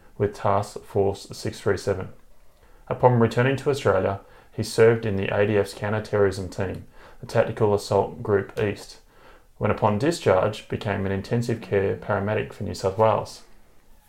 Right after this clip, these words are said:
Whilst working as an ambulance paramedic, he founded a business, TACMED, where he works full-time today and with his team is aiming to equip those people who put their lives at risk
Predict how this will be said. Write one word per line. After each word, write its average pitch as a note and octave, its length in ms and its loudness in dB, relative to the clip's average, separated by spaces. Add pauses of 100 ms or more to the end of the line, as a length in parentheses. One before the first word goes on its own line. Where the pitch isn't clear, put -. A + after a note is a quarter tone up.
Whilst A2+ 280 2
working C3+ 440 4
as G#2+ 140 0
an G#2 80 0
ambulance A2+ 480 0
paramedic, F#2+ 600 -2 (280)
he A2+ 100 -2
founded A2+ 380 2
a A2+ 40 -2
business, G2+ 560 -6 (140)
TACMED, - 520 -2 (500)
where G#2+ 420 2 (320)
he A2 120 -2
works A2+ 300 6
full-time B2 480 2
today G2+ 440 2 (260)
and G2+ 160 0
with G#2 120 4
his A#2 140 0
team G2+ 360 -2
is G2 160 -6
aiming G#2+ 300 0
to G#2 160 0
equip - 340 -4
those G#2+ 280 2
people G2+ 500 0 (180)
who A#2+ 100 -8
put - 280 -2
their A#2+ 140 6
lives G2 360 4
at G#2 160 2
risk F#2+ 380 -4